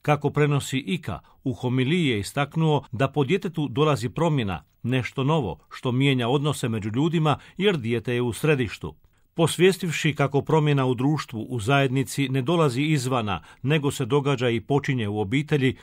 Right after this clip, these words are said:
zagrebački nadbiskup je najavio da će redovna sinoda biskupa u listopadu iduće godine biti usredotočena na važnost obitelji, te na to kako konkretno iznutra crkvu potaknuti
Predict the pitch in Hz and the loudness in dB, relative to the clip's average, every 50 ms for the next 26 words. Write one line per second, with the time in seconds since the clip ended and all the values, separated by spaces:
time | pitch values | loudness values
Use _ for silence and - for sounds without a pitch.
0 | - - - - - 107 131 190 196 202 180 147 131 120 - - 123 104 117 139 | -18 -20 -20 -12 -6 0 0 0 2 0 -2 -2 -2 -4 -4 -6 -6 -2 -2 -2
1 | 147 131 139 156 - - - 139 - 123 117 101 101 101 110 123 131 139 135 143 | -2 -2 -4 -6 -8 -6 -10 -8 -4 -2 -2 -2 0 0 0 2 2 2 0 2
2 | 151 147 127 - - - _ _ 104 123 117 107 - - 107 95 131 156 143 160 | 0 0 0 -2 -4 -16 _ _ -4 -4 -4 -4 -4 -4 -2 0 2 2 2 2
3 | 147 135 135 131 117 - - 139 131 135 135 131 110 117 101 104 143 156 151 - | 0 2 0 -2 -2 -2 -2 0 2 2 2 2 0 0 0 0 0 0 -2 -2
4 | - 147 139 - 131 120 104 107 123 143 151 139 - - 123 - 123 110 95 117 | -4 -4 -2 0 0 0 0 2 2 0 0 0 -2 -6 -4 -2 -4 -4 -2 -2
5 | 123 131 135 104 117 - - 113 104 143 175 160 165 156 156 127 - - - - | -2 -2 -2 -4 -4 -4 -4 -2 0 0 0 2 2 2 2 2 0 -4 -14 -20
6 | - - 113 117 196 214 - - 131 131 - 165 139 - - 120 98 110 104 - | -12 -10 -2 0 0 0 2 0 -2 0 2 0 0 0 -2 -4 -2 -2 -2 0
7 | 143 156 147 - 143 135 135 127 - 123 123 117 110 127 127 120 104 120 117 98 | 0 0 2 2 2 2 2 0 0 0 -2 0 2 2 2 2 0 -2 -6 -6
8 | - - 113 101 131 143 143 - 135 101 98 82 73 - - 135 131 120 107 - | -4 -4 -2 2 2 0 2 2 0 0 0 -4 -4 -2 0 0 2 2 0 0
9 | - 165 175 165 - - - _ - 175 190 185 135 - - 107 101 95 - 170 | 2 4 4 4 2 0 -6 _ 0 0 0 0 -4 -4 -2 -6 -4 0 2 2
10 | 196 185 - 151 156 - - 139 113 101 139 156 156 - 139 123 - - 156 139 | 2 2 2 -2 -2 0 -2 -2 0 0 0 0 0 0 -2 -2 0 0 -2 -2
11 | 135 - 104 - - 87 - 127 151 151 - 156 - - 143 113 | -2 -4 -8 -6 -6 -4 0 0 0 0 0 -4 0 0 0 0